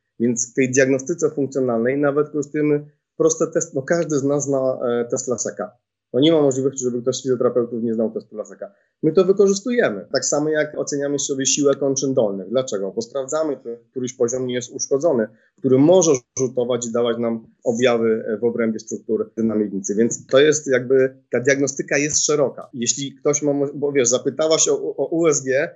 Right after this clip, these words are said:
a to U S G wcale jakby nie jest wyznacznikiem, bo zobacz, ile rzeczy jest tak naprawdę. Nie wiem, ile osób ma na przykład uroflometrię, czyli może wykonać uroflometrię. To jest badanie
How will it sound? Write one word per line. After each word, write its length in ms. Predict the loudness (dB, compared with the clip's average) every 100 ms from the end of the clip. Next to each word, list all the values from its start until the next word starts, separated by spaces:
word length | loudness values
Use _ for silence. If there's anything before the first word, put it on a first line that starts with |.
| _ _
a 100 | -6
to 120 | 0
U 80 | 0
S 100 | 0
G 100 | -4
wcale 280 | -2 2 2
jakby 240 | 0 -2
nie 160 | -2 -2
jest 200 | -2 -4
wyznacznikiem, 540 | -2 -2 -2 -4 -2
bo 80 | 0
zobacz, 300 | 0 0 0
ile 160 | -2
rzeczy 300 | 0 0 0
jest 180 | -2 -4
tak 120 | -8
naprawdę. 400 | -10 -8 -10 -10 -14 0
Nie 180 | 4
wiem, 180 | 4 4
ile 200 | 2 0
osób 280 | 0 -2 -2
ma 80 | 0
na 100 | 0
przykład 260 | 0 -2
uroflometrię, 800 | 2 0 2 2 2 -2 -6 -12 _ _
czyli 120 | -4
może 260 | 0 2 2
wykonać 340 | 0 0 -2 -2
uroflometrię. 580 | -2 0 0 -2 -4 0
To 80 |
jest 180 | 0 0
badanie 800 | 0 0 0 -2 -2 -2 -4 -10